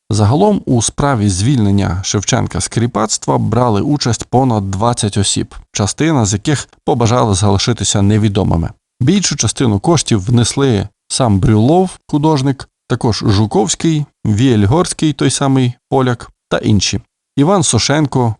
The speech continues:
українець, який, до речі, першим подав ідею, що треба викупити Тараса Шевченка. Той ж Карло Брюлов, е, він нащадок французів-гугенотів, жив у Росії, потім виїхав. Коли виїжджав, то догола роздягнувся на кордоні,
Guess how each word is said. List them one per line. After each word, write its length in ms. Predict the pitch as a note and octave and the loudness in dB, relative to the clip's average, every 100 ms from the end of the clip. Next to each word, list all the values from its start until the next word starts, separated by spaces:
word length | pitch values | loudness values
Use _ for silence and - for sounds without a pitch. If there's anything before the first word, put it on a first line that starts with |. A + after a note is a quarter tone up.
| - | -4
українець, 760 | A2 C3+ D3 D3 B2 G2+ - | -2 2 2 4 2 0 -4
який, 260 | A#2 G#2 B2 | -4 0 0
до 100 | G#2+ | 2
речі, 220 | A2+ - | 0 -2
першим 400 | G#2 A#2+ A2+ A2 | 0 0 0 -2
подав 320 | G2+ G#2+ A2 | 0 0 0
ідею, 400 | G2 G2+ A2 G#2 | 0 0 2 2
що 160 | G2 G#2 | 0 -2
треба 300 | G2 G#2 G2 | -2 -2 0
викупити 500 | G2 A2 A2 - G2+ | 0 0 0 -2 -2
Тараса 340 | - G2 - | -2 -2 -2
Шевченка. 540 | F#2+ G2+ - G2 F#2 F2+ - _ _ _ _ | -2 -2 -2 -2 -2 -4 -6 _ _ _ _
Той 140 | E3+ | 0
ж 80 | D#3 | 0
Карло 360 | - D#3 D3 C#3+ | 2 0 2 2
Брюлов, 560 | B2+ D3 D#3 G3 D#3 - _ - | 2 2 4 2 0 -6 _ -2
е, 220 | A2+ A2+ | 2 2
він 220 | A2 D3+ | 2 2
нащадок 460 | A#2 - D3 B2+ A2 | 2 0 -2 -2 -4
французів-гугенотів, 1400 | G#2+ G#2 - D#3 A2 F#2+ G#2+ G2+ G#2+ C3+ B2+ G2+ - - - | -2 -2 0 0 0 2 4 4 2 2 0 -4 -4 -12 -8
жив 300 | A2+ G2+ D3 | -4 0 2
у 60 | G#2+ | 2
Росії, 360 | A2 - A3 C3+ | 0 0 0 0
потім 360 | C3+ - A#2 | -2 0 0
виїхав. 540 | G#2 A#2 F#2 - G2 - _ - | 2 0 0 -2 -8 -10 _ -4
Коли 240 | B2 D3 | 0 2
виїжджав, 520 | C3 C3+ A#2 B2 E3+ | 2 2 2 2 -2
то 180 | - B2+ | 0 -2
догола 560 | F#2+ A2+ G#2+ B2+ C#3 A#2+ | 0 0 0 2 2 0
роздягнувся 640 | G#2 F#2 G2+ B2+ B2 A2 | 0 0 2 2 0 -2
на 120 | G#2 | -2
кордоні, 560 | G2+ A2+ G#2 D#3+ D3+ | 0 -2 0 0 0